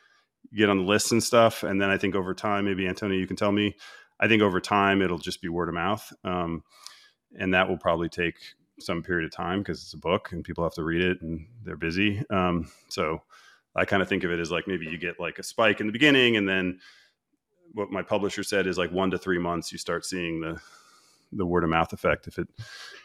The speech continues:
if it's, if it's positive, and, and hopefully that carries it from there, because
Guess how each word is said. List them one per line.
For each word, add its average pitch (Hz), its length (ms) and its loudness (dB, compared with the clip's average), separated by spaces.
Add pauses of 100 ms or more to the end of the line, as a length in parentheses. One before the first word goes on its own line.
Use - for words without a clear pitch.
if 98 120 -10
it's, - 300 -8
if 92 160 -8
it's 82 160 -8
positive, 80 580 0
and, 82 160 -8
and 95 320 -2
hopefully 90 280 -10
that 82 160 -4
carries 82 320 -6
it 82 80 -14
from 80 140 -12
there, 82 180 -4
because - 340 -12